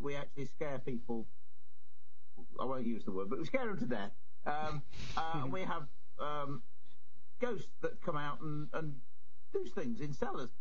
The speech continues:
And, but they, they've come out on a night out. They have a, a, a couple of drinks on the way round. Lots of ghost stories that are, that are factual, all to do with uh, real historical events that happened, but I'm afraid they would go home disappointed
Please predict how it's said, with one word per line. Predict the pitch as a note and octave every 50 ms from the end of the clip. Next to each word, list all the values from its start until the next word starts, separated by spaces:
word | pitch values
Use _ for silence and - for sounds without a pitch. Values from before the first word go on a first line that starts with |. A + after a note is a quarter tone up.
| - - -
And, | F#3+ G#3 A3 - -
but | - A#3+ -
they, | G#3+ B3 B3+ A#3+ A3+ - -
they've | A3 A#3 B3+ B3 - -
come | - A#3+
out | G#3+ G3+ G3 E3+ - F3
on | E3 E3+ E3
a | E3
night | D#3+ D#3 D3+ D3 C#3+ D#3+ C#3 A#2+
out. | A#2+ A#2 - -
They | C#3+
have | C#3 C3+ B2
a, | C3 B2 - -
a, | A#2 A2 A2 - B2+
a | A2 - - - -
couple | A#3 - - E3
of | D3+
drinks | C3 D3+ D3 D3 - -
on | C#3 C3+ C3
the | B2+
way | A#2+ B2 B2 B2
round. | A#2 A#2 A#2+ B2 C3+ D3 - - - - - - -
Lots | - - G#3 - D#3 -
of | F#3+ D3+ - - - - - - -
ghost | F#3 G3 F3+ D3 - - -
stories | - D#3+ C#3+ C#3 C#3 C#3 A#2+
that | C#3 B2 C#3+
are, | C3 - - -
that | E3+ E3+ -
are | G#3
factual, | - - G#3+ E3 - - - - - B2+ D3 F3+ -
all | - F3+ G3 G#3 G3+
to | - G3+
do | C#3 D#3+ D#3+ D3
with | C#3 C#3 B2+ A#2+ - - - - - - - -
uh, | C3+ C#3 C3+ A2+
real | A#2 D3 D3 E3+ F3 E3 D3+ C#3+ C3+ A#2+ - -
historical | C#3 C3+ - E3 D3+ D3 C3+ - C3+
events | C3 A#2+ C#3 C3+ B2 A2
that | - C3 -
happened, | A#2+ C#3 G2 A2 A#2+ - - - - - -
but | E3+ E3+ E3 C#3+ -
I'm | - E3+ E3+
afraid | F3 D#3+ - - G#3+ A3 G3 F3+ C#3 G#2+ G2+ B2 D3 D3+ - - - - - - - - - - -
they | - E3+ F3
would | E3+ D#3+ E3+ D#3 C3+
go | - F3 F#3 G3+ G#3 A#3+
home | G3 F3 E3 D#3+ D3 D3 C3
disappointed | C#3 F#3+ F#3+ - A#3+ A#3+ - F#3 F3 D#3+ C3+ A#2 - - F2+ F2+